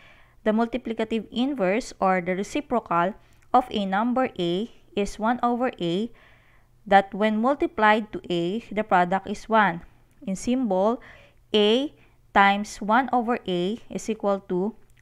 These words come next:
one. Multiplicative identity property states that the product of any number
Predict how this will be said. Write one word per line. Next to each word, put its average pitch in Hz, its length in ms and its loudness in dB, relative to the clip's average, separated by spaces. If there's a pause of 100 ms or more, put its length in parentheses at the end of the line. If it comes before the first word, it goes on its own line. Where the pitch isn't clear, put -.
one. 175 360 2 (1700)
Multiplicative 269 680 0
identity 226 500 0
property 190 880 0 (260)
states 254 460 -4
that 214 160 -6
the 208 60 -4
product 226 440 0
of - 80 -16
any 190 180 -2
number 185 560 -2